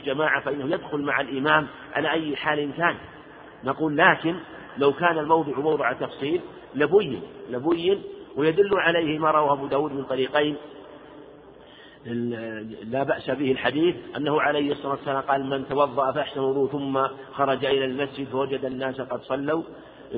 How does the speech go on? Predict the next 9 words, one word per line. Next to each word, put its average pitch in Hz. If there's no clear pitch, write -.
فقد -
صلوا، 135
فوجد 139
الناس 139
فصلى 139
معهم، 147
كان 143
كمن 135
صلاها"، 123